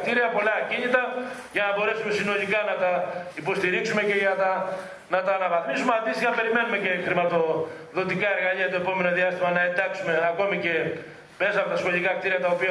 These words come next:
οριμάζουν το επόμενο διάστημα. Θα είναι μια σειρά κτηρίων τα οποία θα καλύψουν μεγάλες μας ανάγκες μέσα από τις χρηματοδοτήσεις, αλλά και μια σειρά δημοτικών κτηρίων, παλιών κοινοτικών γραφείων, να μπορέσουμε στο βαθμό βέβαια που πάντα που χρησιμοποιούνται, να μπορέσουμε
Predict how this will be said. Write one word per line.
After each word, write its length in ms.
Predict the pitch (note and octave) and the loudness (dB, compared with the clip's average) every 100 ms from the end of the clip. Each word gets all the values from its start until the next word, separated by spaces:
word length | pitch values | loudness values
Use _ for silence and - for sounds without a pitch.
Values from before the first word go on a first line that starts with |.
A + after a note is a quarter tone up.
| F3 | 2
οριμάζουν 360 | F3 G3 F3 - | 2 2 0 -2
το 60 | E3 | 0
επόμενο 220 | F3+ E3+ E3+ | 2 2 2
διάστημα. 260 | F3 E3 D#3+ D#3 - - - - | 2 2 2 0 -2 -8 -8 -2
Θα 60 | |
είναι 120 | F3+ F3+ | 0 2
μια 100 | F3 | 0
σειρά 200 | F3+ F3+ E3+ - F3+ - - - | 2 2 2 -2 -6 -8 -12 -10
κτηρίων 500 | - F3 F3+ F#3 F3 - E3+ - | -4 -2 0 0 -2 -2 -6 -4
τα 60 | D#3+ D#3+ | -2 0
οποία 140 | F#3 E3+ | 2 2
θα 60 | E3+ | 2
καλύψουν 320 | E3 F3 E3+ E3 | 0 0 0 0
μεγάλες 300 | E3 F#3+ E3+ D#3 | 0 0 -2 -2
μας 120 | D3 - - - - - | -2 -4 -8 -14 -10 -4
ανάγκες 420 | - E3+ F#3+ B3 A#3+ A#3+ F3+ | 0 0 0 -2 -2 0 0
μέσα 160 | E3 D#3 | 0 0
από 100 | D3+ | -2
τις 120 | D3+ C#3+ D3 - - - | -2 -4 -8 -14 -18 -6
χρηματοδοτήσεις, 800 | D#3 E3 D#3 D3 D3 G3 C4+ - - - - - - | -2 0 0 2 2 2 2 0 -4 -8 -12 -8 -2
αλλά 100 | A#3 | 0
και 80 | A3+ A#3 | 2 2
μια 100 | A3+ | 2
σειρά 140 | A3+ A3 G#3+ | 0 0 0
δημοτικών 360 | G#3 G#3 A3 A3 | 0 2 0 0
κτηρίων, 400 | F3+ E3+ A#3 A#3 A3+ - - - | 0 2 2 2 0 -4 -6 0
παλιών 260 | F#3+ G3 G#3 F3+ | 2 2 2 2
κοινοτικών 340 | F3+ F3 G3+ | 0 2 2
γραφείων, 260 | F#3+ - G#3 | 2 2 2
να 60 | G3+ | 2
μπορέσουμε 340 | F#3 G3 - G3 - - - - | 2 2 2 0 -2 -6 -10 -2
στο 80 | E3+ | 2
βαθμό 220 | E3+ F3 - F3 | 2 2 2 2
βέβαια 180 | E3 D3+ | 0 0
που 80 | D3 G3 | 0 0
πάντα 160 | F3+ E3 | 0 0
που 80 | D3+ | -2
χρησιμοποιούνται, 600 | - - D#3+ D3+ G#3+ A3+ | -4 -4 -2 0 2 2
να 100 | A3 F#3+ | 2 2
μπορέσουμε 320 | F#3 G3 | 0 0